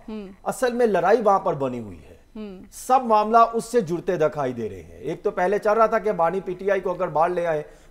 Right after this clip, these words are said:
Speaker 2: तो फिर इनकी हुकूमत कहाँ स्टैंड करेगी? फिर दूसरे चल रहे थे कि मामला, अ, फार्म फ़ोर्टी फ़ाइव, फ़ोर्टी सेवन की बहस हो रही है।
Speaker 1: हम्म, हम्म।
Speaker 2: अब तो उससे आगे की बहस चल पड़ी।
Speaker 1: हम्म, हम्म।
Speaker 2: जो, अ, अ, मुस्लिम लीग नून और पाकिस्तान पीपल्स पार्टी,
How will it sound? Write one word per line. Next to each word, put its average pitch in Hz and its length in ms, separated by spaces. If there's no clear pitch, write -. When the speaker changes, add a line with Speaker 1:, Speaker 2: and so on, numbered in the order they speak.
Speaker 2:
तो 185 60
फिर 185 200
इनकी 185 220
हुकूमत 175 380
कहाँ 170 140
स्टैंड 160 300
करेगी? 143 380
फिर 185 100
दूसरे 190 320
चल 208 140
रहे 202 200
थे 202 180
कि 202 120
मामला, 180 400
अ, 185 320
फार्म 170 440
फ़ोर्टी 160 280
फ़ाइव, 165 260
फ़ोर्टी 156 280
सेवन 147 320
की 170 120
बहस 160 280
हो 143 100
रही 143 160
है। 117 160
Speaker 1:
हम्म, 220 100
हम्म। 196 180
Speaker 2:
अब 220 180
तो 294 80
उससे 302 200
आगे 262 260
की 269 140
बहस 247 240
चल 185 180
पड़ी। 143 400
Speaker 1:
हम्म, 233 100
हम्म। 185 480
Speaker 2:
जो, 214 320
अ, 180 180
अ, 156 840
मुस्लिम 160 380
लीग 175 160
नून 175 400
और 180 220
पाकिस्तान 175 420
पीपल्स 175 380
पार्टी, 135 360